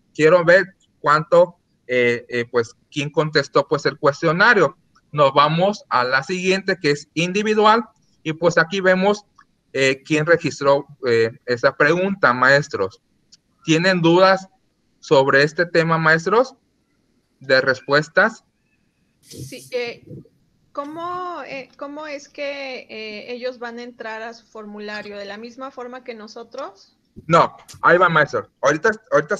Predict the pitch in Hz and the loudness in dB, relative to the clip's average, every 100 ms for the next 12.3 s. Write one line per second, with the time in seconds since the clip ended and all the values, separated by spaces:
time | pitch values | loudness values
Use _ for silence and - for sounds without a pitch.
0 | - 139 127 127 131 143 202 185 165 135 | -6 -4 -4 0 -2 -2 -6 -4 -2 -2
1 | 151 170 180 175 151 156 175 170 147 139 | 0 0 -2 -4 0 2 2 -2 -2 0
2 | 135 - 165 190 160 165 170 165 175 170 | 0 -2 -2 0 -2 0 -2 0 -2 0
3 | 139 151 143 - 208 254 269 _ _ 131 | -2 -2 -8 -2 2 2 0 _ _ -2
4 | 139 139 170 160 170 180 135 135 127 139 | -2 2 0 2 -2 -2 0 0 0 2
5 | 151 175 170 180 175 170 170 185 185 139 | 2 2 0 -2 -2 0 2 2 -2 -4
6 | 123 139 147 156 139 131 135 139 135 123 | -2 0 0 0 -2 0 -2 -4 -4 -6
7 | - 110 110 120 117 117 131 143 127 117 | -2 0 0 0 0 2 0 -2 -4 -4
8 | 117 110 110 98 _ _ _ _ _ - | -4 -2 -2 -2 _ _ _ _ _ -20
9 | - 127 123 208 127 139 147 160 170 175 | -6 -4 -2 -2 2 2 2 2 2 4
10 | 262 285 - _ _ _ _ _ 175 - | 4 2 -6 _ _ _ _ _ -20 -20
11 | _ _ 240 208 - _ _ _ - - | _ _ -20 -20 -20 _ _ _ -20 -20
12 | - 117 - | -10 -8 -6